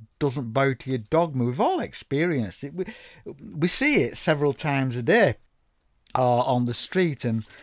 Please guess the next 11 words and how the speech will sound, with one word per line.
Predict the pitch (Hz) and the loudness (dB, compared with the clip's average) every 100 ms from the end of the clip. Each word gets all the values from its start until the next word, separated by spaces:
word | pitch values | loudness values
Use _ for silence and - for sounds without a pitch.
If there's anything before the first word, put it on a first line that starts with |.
| - - - | -20 -20 -6
on, | 123 120 117 - | -2 0 -2 -4
on | 123 120 | -6 -6
television | - 190 190 123 113 107 98 104 | -2 0 0 0 -2 -4 -4 -6
and | 107 98 _ | -6 -10 _
in | 151 143 | -4 0
the | 143 | 0
workplace. | 180 226 _ 139 107 95 - | 0 -2 _ -2 -2 -4 -4
And | 135 131 135 120 _ 113 | -4 -4 -8 -12 _ -8
we | 131 | -8
see | - 233 180 | -2 0 0
it | 123 | -2